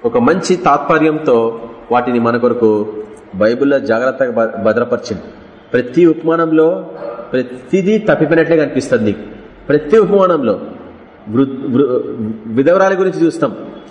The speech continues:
ఆమె దగ్గర ఒకటే కాసు ఉంటది, అది పోగొట్టుకుంటది. కాబట్టి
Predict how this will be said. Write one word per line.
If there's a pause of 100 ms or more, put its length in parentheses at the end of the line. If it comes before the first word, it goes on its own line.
(220)
ఆమె
దగ్గర
ఒకటే
కాసు
ఉంటది, (200)
అది
పోగొట్టుకుంటది. (1200)
కాబట్టి